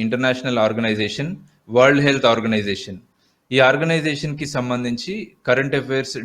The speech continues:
డిస్కషన్లో భాగంగా ఇప్పటికే మనము చాలా ఇష్యూస్ డిస్కస్ చేసి ఉన్నాము. కానీ కొన్ని బేసిక్ ఇష్యూస్ కూడా ఉన్నాయి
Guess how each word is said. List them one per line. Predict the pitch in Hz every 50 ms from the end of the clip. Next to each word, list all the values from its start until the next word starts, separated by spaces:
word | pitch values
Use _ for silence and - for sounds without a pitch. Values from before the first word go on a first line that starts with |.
| 113
డిస్కషన్లో | 113 - - 131 120 - 135 123 117 117 107 110
భాగంగా | 110 110 110 113 113 117 131 180 214 214 - _ _ _ _ _ 120 113
ఇప్పటికే | - 151 143 139 147 147 139 131
మనము | 127 127 123 123 117 110 - - - - -
చాలా | 127 123 127 139 143 135 131 120 - 127 113
ఇష్యూస్ | - - 135 127 - 120 110
డిస్కస్ | 110 - - 131 120 107 110
చేసి | 110 107 - 110
ఉన్నాము. | 107 107 104 110 147 208 220 - _ _ _ _ _ _ _ _ _ _ _ _ _ _ _ _ _ _ _ -
కానీ | 143 143 147 151 143 120 104 - - - - _ _ - 143
కొన్ని | 139 143 135 127 117 107 107 113 104 104
బేసిక్ | 139 151 165 - 190 180 - 156 139
ఇష్యూస్ | 131 143 139 139 143 139
కూడా | 135 131 127 120
ఉన్నాయి | 120 120 117 123 170